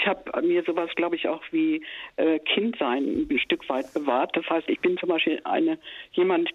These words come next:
die sich sehr freuen kann über Kleinigkeiten. Ich kann, ich kann auch, konnte immer schon sehr gut allein sein. Ich kann das auch sehr genießen. Ich hör, es gibt ja jetzt immer viele Features auch in H R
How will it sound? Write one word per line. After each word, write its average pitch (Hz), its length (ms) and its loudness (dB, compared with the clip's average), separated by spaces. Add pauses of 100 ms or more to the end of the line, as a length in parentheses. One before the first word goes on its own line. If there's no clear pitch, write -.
die 175 120 2
sich 165 300 2
sehr 180 160 4
freuen 160 480 0
kann 139 200 -2
über 160 200 2
Kleinigkeiten. 156 880 2
Ich - 160 -2
kann, 170 220 0 (500)
ich - 160 2
kann 240 180 6
auch, - 220 2
konnte 220 260 2
immer 220 220 2
schon 196 200 0
sehr 185 140 2
gut 185 220 -2
allein 175 380 2
sein. 185 180 2
Ich - 140 -6
kann 190 180 -2
das 202 160 -2
auch - 200 -2
sehr 170 120 2
genießen. 170 460 2 (360)
Ich - 180 4
hör, 180 220 8
es - 280 2
gibt 185 140 2
ja 180 80 8
jetzt 160 120 6
immer 175 200 4
viele 165 240 4
Features - 440 0
auch 165 160 2
in 160 160 2
H 156 100 2
R - 80 -2